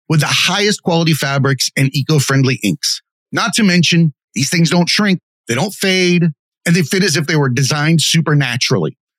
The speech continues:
I'm stopped every time I wear one of the graphic tees to find out where I got it. The colors attract attention from miles, and the art is nothing short of spectacular, with designs for everyone.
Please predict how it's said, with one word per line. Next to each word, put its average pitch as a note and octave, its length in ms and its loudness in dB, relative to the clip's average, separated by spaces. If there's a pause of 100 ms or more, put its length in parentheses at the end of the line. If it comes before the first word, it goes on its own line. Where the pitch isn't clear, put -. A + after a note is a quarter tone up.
(160)
I'm E3+ 140 -2
stopped - 300 -4 (100)
every F#3+ 340 2
time F#3 300 0
I C3+ 100 2
wear C#3 260 2
one C#3+ 140 2
of C#3 60 0
the C#3 60 0
graphic C#3 340 -2
tees D3+ 280 0
to E3 80 -2
find D3+ 280 0
out C#3+ 160 -2
where C3+ 100 2
I A#2 80 0
got F#2 220 -4
it. C#2+ 80 -16 (340)
The D3+ 120 0
colors F#3+ 360 2
attract D#3 400 -2
attention D#3+ 520 2
from A#2+ 300 -2
miles, B2 500 -2
and C#3 140 0
the C3 120 -2
art E3+ 200 0
is C3+ 120 -2
nothing C#3 280 0
short B2 260 0
of A2+ 60 0
spectacular, F#2+ 720 -4 (320)
with D3+ 140 4
designs D3 640 0 (300)
for C3+ 240 0
everyone. G2+ 380 0